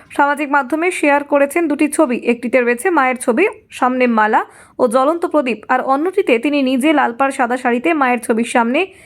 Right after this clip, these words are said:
বসে রয়েছেন আনমনে। পোস্টে তিনি লিখলেন, "না কোনো আবেগঘন বার্তা, শুধু উল্লেখ করলেন মায়ের চলে যাওয়ার তারিখ, তবু ছবি যেন বলে দিল তার অনুভূতির গভীরতা।"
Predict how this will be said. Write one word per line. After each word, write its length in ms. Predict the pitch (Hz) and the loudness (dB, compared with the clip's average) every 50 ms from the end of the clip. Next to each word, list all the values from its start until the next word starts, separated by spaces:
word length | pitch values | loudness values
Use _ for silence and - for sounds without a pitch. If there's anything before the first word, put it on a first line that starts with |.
| - _ _ - | -20 _ _ -2
বসে 260 | 214 233 269 262 339 311 | 0 0 2 2 2 2
রয়েছেন 320 | 285 277 277 285 453 427 | 4 2 2 2 0 0
আনমনে। 420 | 320 233 202 202 208 226 247 240 - - - - _ _ | 0 0 0 0 0 0 -2 -2 -6 -14 -20 -20 _ _
পোস্টে 320 | - 320 370 370 370 440 440 | -2 -2 -2 0 0 0 0
তিনি 220 | 403 370 370 359 | 2 2 2 2
লিখলেন, 360 | 294 320 320 320 302 247 285 403 427 | 2 2 2 2 2 2 2 0 0
"না 220 | - 226 208 - - _ - | 0 0 0 -2 -6 _ -2
কোনো 160 | 285 294 330 | 0 0 0
আবেগঘন 640 | 330 - - 240 240 247 285 269 233 285 277 277 269 | 0 2 0 0 0 0 -4 -4 -2 -2 0 0 2
বার্তা, 400 | 240 226 196 202 - 226 208 - - - - - - _ | 2 0 0 0 -2 -2 -2 -2 -4 -12 -20 -20 -20 _
শুধু 260 | - - 339 320 320 | -2 0 2 2 2
উল্লেখ 380 | 349 - 294 294 277 285 302 294 | 2 2 2 2 2 2 0 2
করলেন 400 | 294 277 269 262 269 330 392 440 | 2 2 4 4 2 0 0 0
মায়ের 300 | 370 285 269 262 269 269 | 0 2 0 0 -2 -4
চলে 220 | - 277 254 262 | -2 0 0 2
যাওয়ার 260 | 233 247 240 247 311 349 | 2 2 2 2 2 0
তারিখ, 340 | - 262 233 220 214 208 - - _ - | 0 -2 0 0 -2 -4 -6 -10 _ -4
তবু 200 | 254 247 240 262 | -4 -4 -4 -6
ছবি 320 | - - 262 220 247 262 | -2 -2 -2 0 0 -2
যেন 240 | 226 262 262 269 269 | 0 0 2 2 2
বলে 220 | 233 247 247 247 | 2 2 2 2
দিল 240 | 233 269 247 294 370 | 0 0 0 0 2
তার 160 | - 339 311 | 2 0 -2
অনুভূতির 580 | 320 - 240 247 240 226 220 233 226 269 254 226 | 0 -2 0 0 0 0 -2 -2 -2 -2 -4 0
গভীরতা।" 560 | - 214 202 214 208 196 196 196 233 214 - | 0 0 0 2 0 0 0 2 0 -2 -2